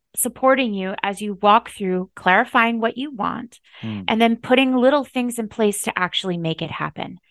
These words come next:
Speaker 1: Now, if you get through this four-day I Want Challenge and you wanna dig a little bit deeper,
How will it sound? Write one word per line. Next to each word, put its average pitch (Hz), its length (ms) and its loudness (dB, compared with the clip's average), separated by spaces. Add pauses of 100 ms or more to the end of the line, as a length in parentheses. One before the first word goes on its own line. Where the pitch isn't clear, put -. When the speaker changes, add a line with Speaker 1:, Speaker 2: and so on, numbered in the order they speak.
(120)
Speaker 1:
Now, 196 320 4 (260)
if - 180 -2
you 453 180 4
get 440 220 4
through 359 220 0
this 320 200 0
four-day 269 880 4
I 226 220 6
Want 214 400 -2
Challenge 165 560 -4
and 190 160 -6
you 240 100 -2
wanna 254 220 6
dig 226 180 4
a 233 80 6
little 220 180 4
bit 214 160 -2
deeper, 214 360 0